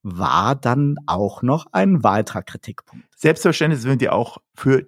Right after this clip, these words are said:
Speaker 2: diese Meinung dankbar, denn sie ist keineswegs eine Einzelmeinung. Der Konflikt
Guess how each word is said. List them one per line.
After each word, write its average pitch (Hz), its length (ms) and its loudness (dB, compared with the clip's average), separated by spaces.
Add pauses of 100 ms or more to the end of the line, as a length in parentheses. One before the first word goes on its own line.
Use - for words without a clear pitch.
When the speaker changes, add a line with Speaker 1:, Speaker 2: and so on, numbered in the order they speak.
Speaker 2:
diese 110 200 4
Meinung 87 420 -2
dankbar, 110 600 0
denn 120 300 4
sie - 180 -2
ist - 260 -8
keineswegs 107 640 -2
eine 92 440 -4
Einzelmeinung. - 640 -12
Der 98 120 -4
Konflikt - 500 0